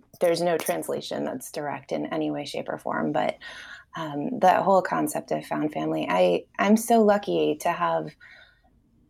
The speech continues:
truly amazing friends. You know, I'm, I'm so lucky to have friends who have, who have been in my life for a very long time and friends that, that I met in the most random ways who just have completely changed my life. And,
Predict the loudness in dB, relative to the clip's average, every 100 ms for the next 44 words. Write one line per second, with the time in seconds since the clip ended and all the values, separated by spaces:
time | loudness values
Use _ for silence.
0 | _ _ -8 -2 4 8 8 6 2 -4
1 | -2 -2 -2 0 0 0 -2 -4 -6 -4
2 | -4 -4 -6 -6 -10 -8 -4 -2 0 0
3 | 0 0 0 -2 -4 -4 -2 0 2 4
4 | 4 2 0 0 -4 -4 -2 -2 -2 0
5 | 0 -2 -6 -18 _ -4 -2 -2 0 0
6 | 2 2 2 2 0 0 0 2 2 2
7 | 0 -2 -4 -4 -2 0 0 0 0 0
8 | -2 -4 -6 -6 -12 -20 -20 -20 -2 0
9 | 2 2 2 0 0 0 -2 -6 -6 -2
10 | 0 0 0 2 2 0 -2 -4 -4 -4
11 | -4 -6 -12 -10 -8 -6 -6 -2 0 0
12 | -2 -4 -6 -6 -8 -6 -4 -6 -6 -6
13 | -4 -6